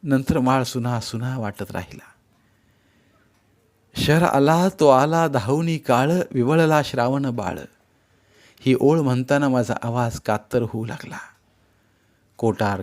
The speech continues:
खिन्न बनलं. धन्यवाद. उर्वरित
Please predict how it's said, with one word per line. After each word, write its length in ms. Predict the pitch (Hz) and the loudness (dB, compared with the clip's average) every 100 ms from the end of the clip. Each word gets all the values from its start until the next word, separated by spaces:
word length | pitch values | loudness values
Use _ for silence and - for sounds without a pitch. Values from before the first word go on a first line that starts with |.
| - | -10
खिन्न 580 | - 127 127 123 117 104 | -12 -8 -6 -6 -6 -6
बनलं. 300 | 98 85 73 - - _ _ _ _ _ _ _ _ _ _ _ _ _ _ _ _ _ _ _ _ _ _ _ _ _ _ _ | -8 -10 -16 -20 -20 _ _ _ _ _ _ _ _ _ _ _ _ _ _ _ _ _ _ _ _ _ _ _ _ _ _ _
धन्यवाद. 580 | 117 131 139 104 82 - - _ _ _ _ _ _ - | -6 0 0 0 -2 -8 -18 _ _ _ _ _ _ -4
उर्वरित 320 | 135 170 | 0 0